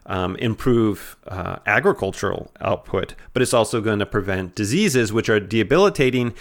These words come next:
and, uh, have really adverse economic effects. And it's getting, uh, you know,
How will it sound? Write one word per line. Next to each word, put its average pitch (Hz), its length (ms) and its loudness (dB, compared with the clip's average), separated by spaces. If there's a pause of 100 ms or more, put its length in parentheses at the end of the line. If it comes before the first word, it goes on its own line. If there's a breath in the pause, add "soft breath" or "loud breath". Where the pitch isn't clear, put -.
(200 loud breath)
and, 107 340 0
uh, 95 300 -2
have 95 720 -2 (200)
really 127 460 2
adverse 101 800 -2 (100)
economic - 600 -8 (480 soft breath)
effects. - 580 -6 (300 loud breath)
And 160 120 0
it's 165 200 -2
getting, 135 580 2
uh, 95 500 -2 (160)
you 104 80 -8
know, 92 200 -8